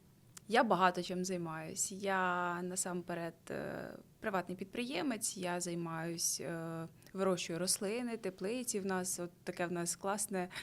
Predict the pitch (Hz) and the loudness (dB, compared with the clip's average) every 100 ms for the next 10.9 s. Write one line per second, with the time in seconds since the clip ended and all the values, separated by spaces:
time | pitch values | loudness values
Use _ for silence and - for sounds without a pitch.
0 | - - 208 208 202 190 226 - 190 185 | -8 2 4 4 4 6 6 4 2 2
1 | 175 175 185 196 180 175 170 - - - | 2 2 2 2 2 0 -2 -12 -8 -2
2 | 175 175 190 175 - 180 262 233 170 170 | 0 2 2 2 -2 -2 -2 0 -2 0
3 | 208 180 175 - 165 160 147 143 220 220 | 2 2 0 0 -2 -2 -4 -2 -2 0
4 | 196 208 202 170 175 175 - 226 320 - | 0 -2 -2 -2 -2 -4 -2 0 0 -4
5 | - - - - - 196 226 202 196 190 | -16 -18 -18 -8 -2 2 2 2 2 2
6 | 180 175 160 156 - - 170 180 180 170 | 4 4 4 4 2 2 0 0 0 -2
7 | 190 185 180 175 170 160 - 170 165 156 | -2 -2 -2 -2 -2 -2 -2 -4 -4 -2
8 | 180 190 254 330 233 220 - - - - | -2 -2 -2 0 -2 -4 -12 -20 -20 -20
9 | - - - - 208 196 208 185 190 175 | -20 -12 -10 -6 -4 2 2 4 2 2
10 | 175 165 165 175 - - - - - | 2 0 -2 -6 -10 -18 -18 -12 -6